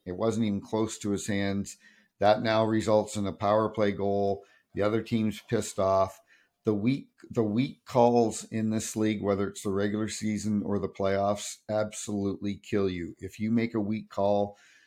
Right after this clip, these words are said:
the league goes, "We cannot trust this guy. We cannot put him in a big game."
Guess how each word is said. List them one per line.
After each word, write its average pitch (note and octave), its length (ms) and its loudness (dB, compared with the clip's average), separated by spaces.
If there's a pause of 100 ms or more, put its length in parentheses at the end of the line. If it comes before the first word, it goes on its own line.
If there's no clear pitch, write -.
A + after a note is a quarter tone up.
(240)
the G#2 80 -2
league G2+ 340 -2
goes, G2+ 320 0
"We G#2 180 -2
cannot G2+ 480 -2
trust - 360 -4
this G2+ 160 -10
guy. F#2 260 -2
We G2 220 -6
cannot G#2+ 580 -4
put G#2+ 160 0
him G#2+ 220 -2
in G#2 80 0
a G2+ 60 0
big G2 280 -4
game." F#2+ 380 -8